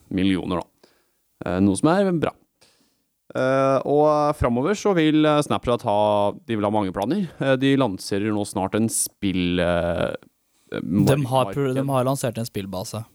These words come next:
Speaker 1: Har de gjort det
Speaker 2: Ja,
Speaker 1: allerede?
Speaker 2: de, det er i chatten.
Speaker 1: Ok. Nei, for jeg, jeg er ikke så aktiv på Snapchat, men, eh,
Speaker 2: Jeg vet ikke om det har kommet til Android, forresten. Du som har Android-telefonen.
Speaker 1: Nei,
Speaker 2: Jeg
Speaker 1: altså,
Speaker 2: tror ikke
Speaker 1: det
Speaker 2: det
Speaker 1: er
Speaker 2: har kommet.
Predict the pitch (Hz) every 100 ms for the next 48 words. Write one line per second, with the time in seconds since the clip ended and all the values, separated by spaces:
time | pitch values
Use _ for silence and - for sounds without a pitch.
0 | - 101 101 90 90 95 123 143 135 117
1 | 123 123 120 - 107 - 127 - _ _
2 | _ _ _ _ 110 110 98 - _ _
3 | _ _ - 117 123 120 98 110 123 107
4 | 95 - - 101 90 113 117 120 117 113
5 | - - - - 131 131 - 143 135 143
6 | 120 123 107 104 110 110 - 131 - -
7 | 117 117 123 113 90 82 98 117 113 107
8 | 110 107 95 85 123 123 110 107 117 110
9 | 110 - 110 85